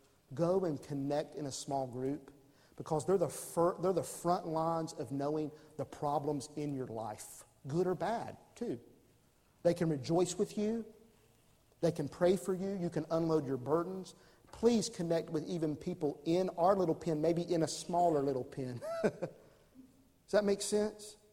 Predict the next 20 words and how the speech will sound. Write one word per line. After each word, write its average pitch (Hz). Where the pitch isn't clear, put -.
Please 220
go 165
do 143
it. 165
Engage 180
in 196
the 185
Bible 170
with 180
them. 180
Pray 185
with 180
them. 180
Let 190
them 233
know 220
something 208
about 165
you. 151
Because 175